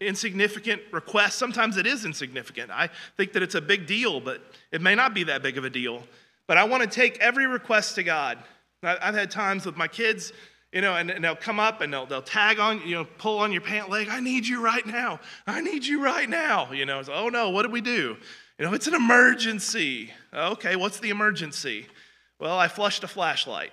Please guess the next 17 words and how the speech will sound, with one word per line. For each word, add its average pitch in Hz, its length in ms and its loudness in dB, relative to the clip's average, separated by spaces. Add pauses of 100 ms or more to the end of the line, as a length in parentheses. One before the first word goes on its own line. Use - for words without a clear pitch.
(160)
"Well, 254 400 8
you 277 140 -4
know, 196 280 2 (720)
reach 170 220 -10
down 180 200 -2
in 180 60 -6
there, 196 160 -2
pull 180 320 -6
it 170 80 -2
out, 180 400 0 (500)
wash 151 260 -2
your 170 80 -8
hands." 170 340 -2
Very, 170 600 6
very 147 360 2
good 127 220 -2
afterwards. 127 640 -8